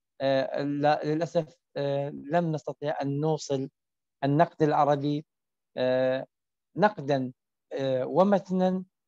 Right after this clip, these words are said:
إلى العالم، وهذه مسألة مهمة. وأيضًا عولمة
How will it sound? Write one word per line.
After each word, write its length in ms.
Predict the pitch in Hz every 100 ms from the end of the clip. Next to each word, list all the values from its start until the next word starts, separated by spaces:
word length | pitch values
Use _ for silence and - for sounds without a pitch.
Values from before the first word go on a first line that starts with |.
| _ _ 147
إلى 380 | 151 151 151 -
العالم، 640 | 139 143 143 143 143 143 147 _
وهذه 260 | 143 135 135
مسألة 420 | 143 - 147 135
مهمة. 540 | 127 143 147 151 151 151 _ _ _ _ 139
وأيضًا 720 | 143 143 - 143 143 139 135
عولمة 420 | - 165 151 143